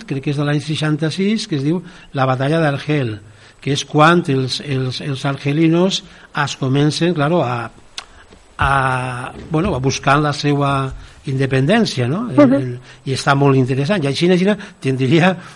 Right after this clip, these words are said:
Speaker 1: un grapat, però està
Speaker 2: <laughs>
Speaker 1: molt bé per mi el, el poder contrarrestar lo que tu mos es di-, mos dies més lo que jo havia vist en cine, no? Perquè, clar,
Speaker 2: Clar.
Speaker 1: n'hi ha, n'hi ha,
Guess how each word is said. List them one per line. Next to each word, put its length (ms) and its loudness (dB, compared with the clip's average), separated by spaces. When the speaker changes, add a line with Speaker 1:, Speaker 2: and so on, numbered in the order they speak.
Speaker 1:
un 160 0
grapat, 380 0
però 240 0
està 220 6
Speaker 2:
<laughs> 120 8
Speaker 1:
molt 80 8
bé 100 4
per 180 2
mi 180 0
el, 680 -2
el 220 -4
poder 300 2
contrarrestar 880 2
lo 160 -2
que 120 -2
tu 120 2
mos 180 4
es 140 2
di-, 260 4
mos 220 2
dies 300 2
més 240 2
lo 160 2
que 120 0
jo 120 2
havia 260 2
vist 340 0
en 160 -2
cine, 400 0
no? 240 -4
Perquè, 300 -6
clar, 260 6
Speaker 2:
Clar. 60 0
Speaker 1:
n'hi 100 0
ha, 120 0
n'hi 140 0
ha, 120 2